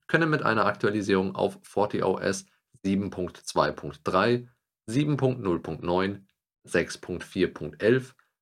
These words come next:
sechs Punkt zwei Punkt zwölf und höheren Versionen geschlossen werden. Forti O S six K, seven K Versionen sollen auf sieben Punkt null Punkt acht, sechs Punkt vier Punkt zehn,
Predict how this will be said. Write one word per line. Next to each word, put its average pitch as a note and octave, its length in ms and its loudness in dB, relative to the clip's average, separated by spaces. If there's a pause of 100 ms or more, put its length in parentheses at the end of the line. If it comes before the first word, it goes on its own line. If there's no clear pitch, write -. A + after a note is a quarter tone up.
(220)
sechs - 320 0
Punkt - 420 -8
zwei E2 240 2
Punkt D#2 300 -12
zwölf A2+ 320 2 (260)
und D3 300 -2
höheren E2 340 4
Versionen D#2+ 420 0
geschlossen D2 480 -2
werden. C2 320 -2 (640)
Forti A#2+ 360 2
O G#2+ 160 2
S F#2+ 340 0 (140)
six G2+ 400 -2
K, D#2 180 0
seven C3 380 2
K B2+ 220 2
Versionen G#2+ 580 0 (180)
sollen D3 240 4
auf C#3 320 0
sieben F#2+ 400 -4
Punkt F#2+ 300 -6
null E2 160 -2
Punkt - 280 -6
acht, B2 300 2 (400)
sechs F#2+ 300 2
Punkt F2+ 200 -8
vier D#2 200 -2
Punkt D2+ 240 -12
zehn, G2+ 380 0